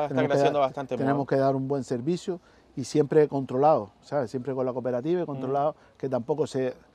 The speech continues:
Speaker 2: se haga más de lo, de lo que se tenga que dar para que sea, para que, para que haya un buen
Speaker 1: Haya equilibrio,
Speaker 2: entendimiento,
Speaker 1: claro.
Speaker 2: equilibrio, ¿sabes?
Speaker 1: Claro.
Speaker 2: Que no haya taxis por ahí parados sin trabajar.
Speaker 1: Mm.
Speaker 2: Pero creo que sí, yo creo que esto va a ser un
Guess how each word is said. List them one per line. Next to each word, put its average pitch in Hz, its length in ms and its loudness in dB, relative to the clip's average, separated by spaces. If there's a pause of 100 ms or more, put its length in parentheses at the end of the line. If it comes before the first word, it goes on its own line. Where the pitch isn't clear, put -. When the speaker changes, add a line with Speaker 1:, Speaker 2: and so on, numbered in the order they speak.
(280)
Speaker 2:
se 127 280 -4
haga 139 240 2
más 135 180 -2
de 131 60 0
lo, 127 240 0
de 120 120 -6
lo 120 120 -4
que 120 100 -2
se 123 160 -8
tenga 131 220 -6
que 120 80 -6
dar 156 180 0
para 127 160 -6
que 110 160 -8
sea, 123 400 -4 (380)
para 139 160 2
que, 135 360 2
para 139 140 0
que 143 160 4
haya 175 140 4
un 170 160 0
buen 175 160 6
Speaker 1:
Haya 156 100 6
equilibrio, 143 300 0
Speaker 2:
entendimiento, 135 340 2
Speaker 1:
claro. 151 80 4
Speaker 2:
equilibrio, 127 440 4
¿sabes? 180 240 -2
Speaker 1:
Claro. 208 100 -8 (260)
Speaker 2:
Que 135 80 -8
no 131 80 0
haya 143 180 4
taxis 139 300 -2
por 135 120 0
ahí 135 100 2
parados 143 400 4
sin 139 140 -6
trabajar. 113 400 -4 (120)
Speaker 1:
Mm. 123 180 -12 (520)
Speaker 2:
Pero 139 260 4
creo 151 200 8
que 151 100 2
sí, 143 120 -2
yo 127 120 0
creo 135 140 -2
que 139 100 0
esto 139 500 -2
va 135 100 -2
a 117 40 -4
ser 135 180 -6
un 127 460 -6